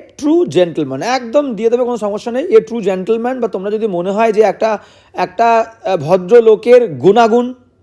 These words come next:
আচ্ছা, আমি লিখেছি "এ ট্রু জেন্টলম্যান", যেটা একদম সহজ, সবাইকে আমি রেকমেন্ড করবো এটাই লিখবে। আর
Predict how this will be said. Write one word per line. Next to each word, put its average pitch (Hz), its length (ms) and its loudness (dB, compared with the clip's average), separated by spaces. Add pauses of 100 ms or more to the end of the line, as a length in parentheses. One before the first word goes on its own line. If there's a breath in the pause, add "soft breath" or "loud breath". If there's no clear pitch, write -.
(220)
আচ্ছা, 156 220 -4
আমি 220 260 0
লিখেছি 269 320 2
"এ 247 160 6
ট্রু 254 220 -4
জেন্টলম্যান", 254 560 2
যেটা 233 180 2
একদম 208 340 0
সহজ, 247 240 0
সবাইকে 202 360 0
আমি 247 120 0
রেকমেন্ড 226 420 0
করবো 254 200 0
এটাই 233 240 4
লিখবে। 233 320 0 (120)
আর 220 280 0